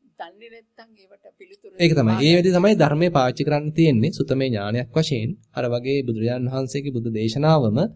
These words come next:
Speaker 2: අපි, අපි තේරුම් ගන්න ඕනේ. මේ බුද්ධ දේශනාවේ කොතනද මේ, මේ වගේ තැන්වල හිර වෙන තැන්වල කොහොමද අපි මේ සුතමේ ඥානය පාවිච්චි කළා අපි ඒවැයෙන් ව-, ඒ කියන්නේ සමහරලාට හුඟක් වෙන්නේ අධිමානයට යනවා. පොඩි දෙයක් අත්දැකලා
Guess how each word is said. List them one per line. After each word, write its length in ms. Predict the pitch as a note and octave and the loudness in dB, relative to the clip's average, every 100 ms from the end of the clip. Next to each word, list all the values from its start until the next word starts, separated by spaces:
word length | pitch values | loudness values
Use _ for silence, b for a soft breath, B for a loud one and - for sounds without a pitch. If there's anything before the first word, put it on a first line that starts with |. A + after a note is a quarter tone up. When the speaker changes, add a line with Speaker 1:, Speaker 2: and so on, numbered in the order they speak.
| b b b b - | b b b b -10
Speaker 2:
අපි, 200 | C#3 E3 D3 - | -2 0 -2 -8
අපි 200 | - - - | -12 -4 0
තේරුම් 320 | D3 D3 C3+ | 2 4 4
ගන්න 180 | A2+ F#2 | 2 -2
ඕනේ. 220 | F2+ G#2+ | -10 -10
මේ 120 | B2 | -10
බුද්ධ 180 | A2 A#2 | -8 -6
දේශනාවේ 420 | C3+ C3 D#3 F3 | -4 -4 -4 -4
කොතනද 320 | D#3 C3 C#3+ | -4 -6 -4
මේ, 160 | D#3+ C#3+ | -2 -2
මේ 280 | C3+ B2+ C3+ C3 C#3+ | -4 -2 -4 -4 -8
වගේ 260 | C3 C3+ | -8 -8
තැන්වල 420 | C3+ B2 A#2 C3 D#3 E3 - _ | -6 -4 -2 -2 2 0 0 _
හිර 200 | - A#2+ | -4 -2
වෙන 240 | C3 C#3+ C#3+ | 0 0 0
තැන්වල 480 | B2 A#2 C3+ D#3 G#2 - _ _ _ - | -2 -4 0 0 0 -6 _ _ _ -4
කොහොමද 280 | C#3 D3+ F#3+ | 0 0 0
අපි 220 | E3 E3+ | -2 -2
මේ 160 | E3+ E3 | 0 2
සුතමේ 340 | D3+ D3 D#3+ | 0 0 2
ඥානය 300 | E3+ E3 E3 E3+ | 4 4 4 2
පාවිච්චි 360 | E3+ E3+ E3+ | 0 0 -2
කළා 240 | F3+ G#3 F3 | -4 -2 -2
අපි 200 | F3 F3+ E3+ E3 D#3+ | -2 0 2 0 -2
ඒවැයෙන් 600 | D#3 D#3 E3 F3+ F#3+ F#3 E3 D3+ _ _ | 2 4 4 4 4 4 2 -2 _ _
ව-, 260 | B2 A2 - | -4 -4 -4
ඒ 120 | - | -10
කියන්නේ 220 | G#2+ F#2+ | -10 -6
සමහරලාට 580 | A2+ B2 D3 D3+ D#3 D#3 | -4 0 0 2 2 4
හුඟක් 280 | D#3 C#3 - | 2 0 0
වෙන්නේ 200 | F3+ D#3+ | 0 2
අධිමානයට 580 | C3+ C#3+ C#3+ B2+ A2+ | 2 4 4 2 0
යනවා. 260 | G#2 F#2 A2 - B B B | -2 -10 -16 -20 B B B
පොඩි 240 | - A2+ B2 | -6 -4 -2
දෙයක් 300 | B2+ C#3 C#3 _ | -2 -2 -6 _
අත්දැකලා 640 | A#2+ G#2+ A2 A#2+ D#3+ A2 | -10 -6 -6 -2 0 0